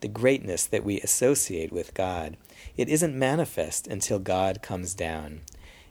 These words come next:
as far from heaven, where you were taught to expect God to be,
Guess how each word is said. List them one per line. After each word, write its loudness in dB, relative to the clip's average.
as 2
far 4
from -2
heaven, -2
where 6
you 6
were 6
taught 2
to 2
expect 2
God 0
to -10
be, -6